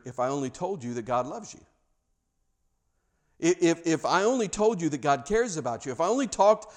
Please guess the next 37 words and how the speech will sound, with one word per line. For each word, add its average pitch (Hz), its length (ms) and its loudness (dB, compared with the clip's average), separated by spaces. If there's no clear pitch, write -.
about 156 240 6
the 151 80 -2
tenderness 220 680 -2
and 143 140 -4
the 131 60 -6
broken 196 400 2
heart 190 260 6
of 156 100 -4
God, 165 380 2
then 185 280 2
in 170 160 0
that 202 200 -2
case, 175 240 -2
I'm 190 140 -4
only 170 180 -2
half 208 260 -4
a 143 60 -4
prophet. 113 400 -4
For 151 160 2
there's 151 220 0
this 131 340 -6
other 131 240 0
aspect, 127 600 -8
and 117 100 -10
that 139 120 -2
is 127 160 -4
the 123 80 -6
character 160 600 -6
and 117 140 -8
nature 135 360 -6
of 95 100 -12
God 101 480 -8
will 123 560 -2
ultimately 113 640 -4
and 107 120 -14
finally 107 600 -8
judge 120 480 -6